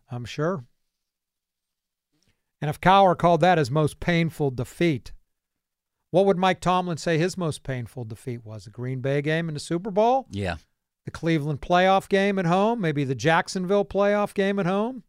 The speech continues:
Speaker 2: I'm betting Green Bay in the Super Bowl.
Speaker 1: Probably, 'cause it's the finality of it.
Speaker 2: There was a, and there was a momentum swing in that game where I think he probably thought he was gonna win.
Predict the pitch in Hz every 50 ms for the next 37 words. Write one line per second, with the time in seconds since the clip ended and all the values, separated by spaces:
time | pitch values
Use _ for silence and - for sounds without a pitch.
0 | _ - 110 98 - 107 104 - 104 95 85 92 90 90 87 82 85 80 82 82
1 | 80 80 - - - 76 - - 76 101 139 139 135 127 127 117 120 123 120 120
2 | 117 _ _ _ _ _ - 131 123 147 131 - - - _ - 143 - - 156
3 | 143 139 131 123 120 120 120 117 117 120 117 117 117 113 127 - _ _ _ _
4 | - 92 90 90 85 - - 85 82 87 _ _ - 90 85 87 90 87 82 82
5 | - 98 87 85 85 85 85 87 90 95 92 87 85 - - 92 87 85 82 78
6 | 73 78 78 - _ - 82 78 76 78 76 76 73 71 73 - - 76 - -
7 | 73 71 - - 73 73 65 67 65 - - 76 69 71 67 69 69 69 - -
8 | 78 73 69 65 64 67 71 67 65 62